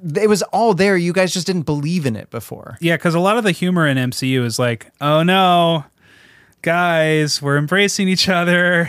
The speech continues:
Speaker 1: <laughs> Yeah.
Speaker 2: That's funny, right? And I think for a movie like Dirty Dancing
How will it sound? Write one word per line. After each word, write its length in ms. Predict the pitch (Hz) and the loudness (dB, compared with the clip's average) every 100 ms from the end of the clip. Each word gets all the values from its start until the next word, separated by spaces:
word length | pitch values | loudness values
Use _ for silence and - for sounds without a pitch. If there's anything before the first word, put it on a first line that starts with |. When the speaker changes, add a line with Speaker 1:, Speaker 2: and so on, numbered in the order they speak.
| - | -2
Speaker 1:
<laughs> 100 | - | 0
Yeah. 220 | 143 113 110 | 0 0 0
Speaker 2:
That's 180 | 170 160 | 0 0
funny, 480 | - - 214 202 180 | -6 0 2 2 2
right? 480 | 175 185 202 208 220 - - _ _ - - - - - 175 | 2 2 2 0 -2 -10 -20 _ _ -20 -20 -20 -20 -8 -2
And 300 | 175 175 196 185 - _ _ _ - | 0 0 -4 -10 -18 _ _ _ -4
I 100 | 170 | -4
think 320 | - 214 - | -2 -2 -4
for 280 | - 175 165 | -2 0 2
a 60 | |
movie 240 | 165 165 160 | 2 2 2
like 200 | 151 143 | 0 0
Dirty 260 | 147 135 | -2 0
Dancing 680 | 123 120 113 - 113 107 107 | -2 -2 -4 -4 -4 -4 -6